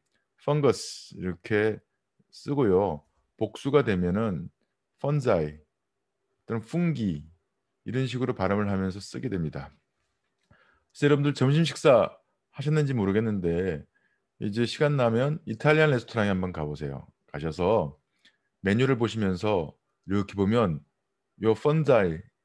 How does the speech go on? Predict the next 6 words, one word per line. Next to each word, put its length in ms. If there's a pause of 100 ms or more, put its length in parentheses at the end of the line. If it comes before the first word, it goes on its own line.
(140)
또는 180
fungi라는 960 (300)
단어가 420
보입니다. 600 (2000)
이게 220
뭐냐면, 760